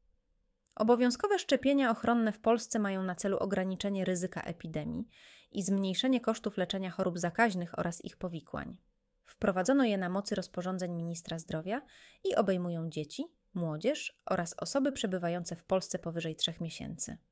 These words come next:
Uwaga! Niezrealizowanie szczepień może skutkować nałożeniem kary administracyjnej. W ostatnich latach rośnie liczba rodziców odmawiających szczepień.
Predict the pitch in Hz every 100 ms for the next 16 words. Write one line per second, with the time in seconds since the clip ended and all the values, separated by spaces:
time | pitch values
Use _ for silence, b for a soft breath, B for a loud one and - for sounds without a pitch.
0 | _ _ _ _ _ _ - 175 180 143
1 | - - _ _ _ _ _ _ _ _
2 | _ - 175 170 180 170 165 175 226 269
3 | 202 - 240 202 196 B B B - 196
4 | 196 - 185 - 285 269 220 190 180 202
5 | 196 180 185 175 - 165 170 170 - 170
6 | 170 156 156 170 175 _ _ _ _ _
7 | - 180 - 254 262 254 226 233 214 -
8 | 202 208 - 190 196 190 185 180 175 196
9 | 214 - 175 180 175 170 170 170 - -
10 | 147 147 165